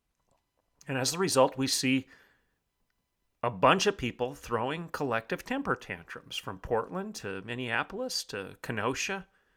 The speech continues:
to Washington, D C. What we've been teaching in our schools is now bearing itself out in the behavior that we're seeing in our streets.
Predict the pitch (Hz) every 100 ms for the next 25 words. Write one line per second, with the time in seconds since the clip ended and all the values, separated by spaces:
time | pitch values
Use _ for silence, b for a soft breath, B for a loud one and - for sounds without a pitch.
0 | b _ 113 101 110 131 117 117 107 110
1 | - - 69 - _ _ _ _ _ _
2 | _ _ _ _ _ _ _ _ _ _
3 | _ _ _ _ _ _ _ 127 - 139
4 | 151 - - 120 - 160 151 160 - -
5 | - - 123 117 113 107 95 87 117 131
6 | - - - - 92 123 117 120 110 170
7 | 147 110 117 - 113 - 104 104 120 139
8 | - - 196 170 - -